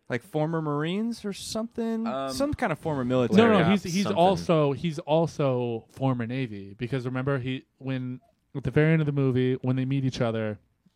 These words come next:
Speaker 4: They had known
Speaker 3: first
Speaker 4: each
Speaker 3: face to
Speaker 4: other.
Speaker 3: face, they had known
Speaker 2: They
Speaker 3: each other.
Speaker 2: served
Speaker 3: So
Speaker 2: on the
Speaker 3: they're,
Speaker 2: same team.
Speaker 3: they were both on the same mission
Speaker 2: In
Speaker 3: in
Speaker 2: Panama.
Speaker 3: Panama. Right, I think it's implied they're both on the same mission in Panama.
Speaker 2: Secret mission.
Speaker 3: That, that
Speaker 1: That
Speaker 3: got
Speaker 1: doesn't mean that he's a Navy seal.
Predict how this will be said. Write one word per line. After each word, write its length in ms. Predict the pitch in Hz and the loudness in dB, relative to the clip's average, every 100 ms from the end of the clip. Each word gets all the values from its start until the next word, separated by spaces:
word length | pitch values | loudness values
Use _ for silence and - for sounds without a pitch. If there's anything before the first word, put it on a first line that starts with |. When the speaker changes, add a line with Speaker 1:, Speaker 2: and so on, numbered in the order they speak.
| _ | _
Speaker 4:
They 200 | 101 98 87 | -6 -4 -4
had 160 | 85 | -4
known 100 | 92 | 0
Speaker 3:
first 140 | - - | 2 2
Speaker 4:
each 60 | |
Speaker 3:
face 100 | 139 | -2
to 80 | 98 | -2
Speaker 4:
other. 100 | 85 | -2
Speaker 3:
face, 240 | 123 - | -2 -2
they 140 | 135 131 | -4 -4
had 100 | 127 | 2
known 160 | 135 | 4
Speaker 2:
They 60 | 131 | 4
Speaker 3:
each 100 | 117 | 2
other. 80 | 113 110 | -2 -2
Speaker 2:
served 40 | |
Speaker 3:
So 60 | 131 | 0
Speaker 2:
on 40 | |
the 60 | 147 | 2
Speaker 3:
they're, 120 | 156 | 0
Speaker 2:
same 80 | 107 | 0
team. 260 | - 123 104 | -6 -8 0
Speaker 3:
they 100 | 156 | 2
were 100 | 160 | 4
both 340 | 139 156 156 - | 4 4 4 0
on 160 | 156 165 | -2 0
the 80 | |
same 340 | 151 - 160 156 | -4 -4 -4 -2
mission 640 | 147 131 127 113 107 107 - _ - | -2 -2 -4 -4 -4 -8 -12 _ -8
Speaker 2:
In 60 | 135 | -4
Speaker 3:
in 120 | 147 | 0
Speaker 2:
Panama. 140 | 107 143 | 0 0
Speaker 3:
Panama. 480 | 135 123 110 101 101 - _ _ _ _ | 0 -2 -4 -6 -8 -12 _ _ _ _
Right, 160 | 123 120 | -2 0
I 60 | |
think 120 | 131 143 | -2 -2
it's 60 | |
implied 220 | 127 127 | -2 -4
they're 60 | 120 | -2
both 200 | 127 139 | -2 0
on 60 | 147 | -2
the 80 | |
same 160 | 135 147 | -2 -2
mission 200 | 139 135 | 0 0
in 60 | 123 | -2
Panama. 540 | 123 120 117 113 110 | -2 -2 -2 -2 -4
Speaker 2:
Secret 380 | 110 113 - 80 | -8 -14 -18 -20
mission. 80 | - 127 | -4 -2
Speaker 3:
That, 140 | 123 - | -2 -2
that 200 | 120 123 | -2 0
Speaker 1:
That 80 | 180 | 2
Speaker 3:
got 80 | - | 2
Speaker 1:
doesn't 340 | 247 254 156 | 2 0 -4
mean 300 | 165 160 156 | -6 -6 -4
that 340 | 147 127 107 - _ _ _ _ _ _ | -4 -2 -4 -8 _ _ _ _ _ _
he's 320 | - 131 107 | -10 -8 -6
a 60 | 107 | -6
Navy 260 | 107 95 | -4 -4
seal. 540 | 82 - 113 - 120 | -8 -8 -8 -8 -12